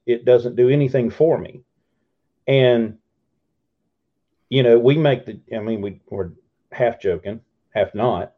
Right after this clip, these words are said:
that we don't hire truck drivers. We don't hire truck driver aptitude. But you do, you, but you do have to possess the skills to operate the machine. And these, these companies,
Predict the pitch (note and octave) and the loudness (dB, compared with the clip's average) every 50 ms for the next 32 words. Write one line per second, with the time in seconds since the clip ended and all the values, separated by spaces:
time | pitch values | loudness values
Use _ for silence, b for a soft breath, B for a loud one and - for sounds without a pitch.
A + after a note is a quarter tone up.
0 | _ - G2+ G2 A2+ G#2+ G#2+ G2 G#2 G2 E2+ - - - C3+ C3 C3+ - F2+ E2 | _ -6 -4 -4 -4 -4 -4 -4 -6 -6 -8 -4 0 2 2 2 2 -2 -4 -4
1 | E2 F2+ G#2 G#2 G#2 G#2 G#2 F2+ G2+ F#2+ E2+ - - G#2 F#2 - G2 F2 D#2+ E2 | -4 -4 -4 -4 -4 -4 -4 -4 -6 -6 -4 -2 -2 -2 -2 0 -2 -4 -2 0
2 | A2+ C3+ - - - - G2+ - - - _ _ _ _ _ _ _ _ _ _ | 0 0 0 -2 -4 -8 -8 -8 -8 -14 _ _ _ _ _ _ _ _ _ _
3 | _ _ _ _ _ - C#3 B2+ C3 C#3 C3 B2 F3+ G#3 G3 F3+ F3+ - B2+ B2+ | _ _ _ _ _ 2 2 2 2 2 2 4 6 6 6 4 4 2 -6 -10
4 | C3 - _ _ - A#2 C3 D3+ D3 - C3 B2 A#2+ F3 A3+ G3+ D3 E3 D#3 C#3+ | -10 -12 _ _ -6 0 2 2 2 2 -2 0 2 4 4 4 4 4 4 2
5 | - - C3 A2+ G#2+ G2+ F#2+ - _ _ _ _ _ _ _ _ _ _ _ _ | 2 2 2 2 2 2 0 -4 _ _ _ _ _ _ _ _ _ _ _ _
6 | _ _ _ _ _ _ - - - C3+ A#2 A2+ C#3+ E3+ E3+ C3+ A#2 - - - | _ _ _ _ _ _ -10 -2 0 0 2 4 4 4 4 4 0 -4 -10 -20
7 | - A#2 G#2+ - - - D3 E3 D#3 B2+ A2+ A#2 A#2 - - A2+ A#2+ B2 B2+ B2 | -18 -18 -18 -14 -10 -4 0 2 4 4 4 2 -2 -4 -6 -4 -2 -2 -2 -2
8 | - G#2+ A2+ A#2 A#2 - G#2+ G#2 G#2 G#2 - D#3+ E3+ C#3+ G#2+ G2 F#2+ G2 - _ | -2 -2 -2 -2 -2 -4 -10 -14 -14 -10 -8 -6 -6 -6 -6 -10 -12 -18 -20 _
9 | _ _ _ _ _ _ _ _ _ _ _ _ _ _ - C#3 C#3 C#3 C3+ B2+ | _ _ _ _ _ _ _ _ _ _ _ _ _ _ -4 0 0 2 2 2
10 | B2 A#2+ A#2 - - - A2+ B2+ C#3+ D#3+ E3+ E3+ F3 D#3+ - - - _ _ _ | 0 -2 -4 -8 -10 -6 -2 0 0 0 -2 -6 -6 -8 -10 -14 -20 _ _ _
11 | _ _ _ _ _ - C3 C3+ C3+ B2+ - - - - F3 G#3+ A3+ - C#3 A#2+ | _ _ _ _ _ -4 -2 -2 -2 -2 -6 -6 0 2 2 2 2 2 0 0
12 | B2 A#2+ C3 D#3+ E3 - - _ | 0 0 -2 -2 -4 -8 -16 _